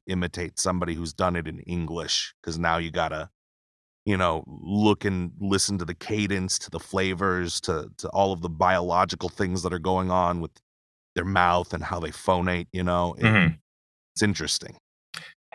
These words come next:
Speaker 2: In my opinion, and I guess people would disagree, but I think obviously the Japanese, uh, voicers are a little bit more emotional. Do you think that any way to get over that, or?
Speaker 1: I think that there are a lot of them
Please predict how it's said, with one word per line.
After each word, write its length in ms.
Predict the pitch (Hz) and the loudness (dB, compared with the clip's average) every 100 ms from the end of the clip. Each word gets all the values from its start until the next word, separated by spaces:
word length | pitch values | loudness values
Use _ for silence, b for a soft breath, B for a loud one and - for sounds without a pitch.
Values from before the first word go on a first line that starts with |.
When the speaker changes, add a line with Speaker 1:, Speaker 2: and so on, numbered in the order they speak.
| - | -2
Speaker 2:
In 180 | 113 113 | 6 8
my 160 | 107 120 | 10 10
opinion, 560 | 110 107 104 104 104 | 8 6 8 8 6
and 340 | 95 85 82 80 | 6 6 6 4
I 100 | 90 | 4
guess 180 | 87 85 | 6 4
people 320 | - 90 90 | 4 2 4
would 120 | 85 | 4
disagree, 480 | 78 80 82 85 85 | 4 2 4 6 8
but 240 | 80 78 - - | 8 4 4 4
I 120 | 104 | 6
think 260 | - 92 82 _ - | 8 4 4 _ 4
obviously 340 | 90 85 90 | 4 4 4
the 80 | 85 | 4
Japanese, 920 | 90 90 82 85 85 82 82 82 - - | 8 6 8 8 10 10 6 4 -2 -2
uh, 260 | 73 71 69 - _ _ 139 | 0 2 0 -4 _ _ 6
voicers 360 | 127 131 123 | 8 8 10
are 80 | 123 | 10
a 60 | 113 | 10
little 220 | 120 120 | 8 8
bit 220 | 117 98 | 8 6
more 460 | 110 107 104 101 98 B B - | 6 8 10 10 8 B B 2
emotional. 680 | 92 98 - 107 107 120 160 - | 6 6 4 2 2 0 -6 0
Do 100 | 98 | 6
you 160 | 107 113 | 8 8
think 360 | - 113 110 - | 8 8 8 6
that 400 | 101 95 92 87 _ _ - | 8 8 6 4 _ _ 4
any 180 | 110 104 | 6 8
way 400 | 107 104 101 98 | 8 8 8 6
to 140 | 98 | 4
get 180 | 90 85 | 4 6
over 340 | 110 120 117 | 6 6 8
that, 400 | 110 110 107 107 | 8 8 8 6
or? 440 | 82 90 87 85 85 - - _ _ _ _ - _ - | 4 2 4 4 0 -12 -20 _ _ _ _ -20 _ 4
Speaker 1:
I 80 | 240 | 4
think 240 | 277 262 | 4 2
that 140 | 220 | 2
there 260 | 160 175 165 | 6 8 10
are 200 | 156 143 | 10 8
a 100 | 101 | 6
lot 380 | 113 104 110 117 | 4 8 8 8
of 160 | 110 85 | 6 2
them 360 | 92 71 - | 0 0 -6